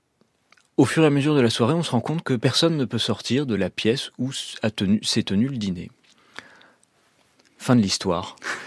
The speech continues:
Fin de l'histoire, si il n'y avait les tentatives, euh, de sortir, euh, la prise de conscience progressive que les, le, que la, la compagnie des invités est en train de se naufrager, est en train de vivre un naufrage,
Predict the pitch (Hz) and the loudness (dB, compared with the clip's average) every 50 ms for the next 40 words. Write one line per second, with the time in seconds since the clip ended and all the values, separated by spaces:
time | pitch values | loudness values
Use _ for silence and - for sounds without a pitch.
0 | - - - - - - 139 139 139 139 143 139 - - - 151 151 170 175 190 | -16 -18 -16 -12 -2 2 4 6 6 6 6 4 2 2 4 6 8 8 8 8
1 | 196 196 - - - - 151 135 139 135 123 - - - 143 127 127 127 131 131 | 6 6 4 2 0 0 0 -2 -2 -2 -2 -4 -2 0 4 6 8 8 10 10
2 | 127 120 123 139 147 156 165 165 156 135 117 113 110 110 110 110 104 - 139 123 | 8 8 8 8 10 10 10 8 8 8 8 8 8 8 8 6 6 6 4 4
3 | 117 - 123 113 - - - 127 127 135 143 151 156 147 131 113 117 113 107 110 | 4 4 2 2 2 0 0 2 2 2 2 2 2 0 0 2 2 4 4 6
4 | 107 107 107 98 107 113 - - - 117 - - - - 143 147 160 175 185 185 | 4 4 2 2 2 2 2 2 0 0 -2 -2 -2 0 2 2 2 4 4 6
5 | 190 180 160 135 131 120 117 113 110 107 - - 135 120 120 127 117 - 131 123 | 6 4 6 6 4 6 6 6 4 4 2 0 0 2 4 2 2 2 0 -2
6 | - - 135 131 - - - 123 110 107 113 107 - - 123 131 135 123 117 113 | 0 0 -2 -2 -2 0 0 0 2 2 2 0 0 0 0 0 0 0 0 -4
7 | - - - - - - _ - - 123 117 117 120 113 98 - - 95 92 82 | -8 -14 -16 -16 -18 -18 _ -2 2 4 4 4 4 2 -2 -6 -12 -16 -18 -14
8 | 95 107 98 104 107 92 113 123 110 107 107 104 101 101 101 98 98 101 101 104 | -14 -12 -12 -12 -12 -8 -4 0 2 4 4 4 4 4 2 2 0 0 0 0
9 | 113 90 - - 120 110 98 101 95 92 80 87 90 - - 117 110 - 117 113 | 0 -2 0 0 0 2 2 2 0 0 -2 -6 -6 -2 0 0 4 6 6 8
10 | 123 127 127 120 113 104 107 104 107 107 104 - - 123 117 104 - 104 98 - | 10 10 10 8 8 6 6 4 4 2 2 2 4 4 4 4 2 -2 -4 0
11 | - 104 101 - - 101 95 95 98 104 123 135 - - - 135 117 101 95 113 | 0 0 0 0 0 -2 0 4 6 6 6 6 6 4 4 4 4 4 4 4
12 | 131 156 170 139 113 - 107 95 95 110 104 101 113 104 101 101 101 101 98 - | 4 2 2 -2 -4 -8 -10 -6 -2 -2 0 0 0 0 0 2 2 2 0 0
13 | - 110 107 127 147 156 151 | 0 2 2 2 2 0 -4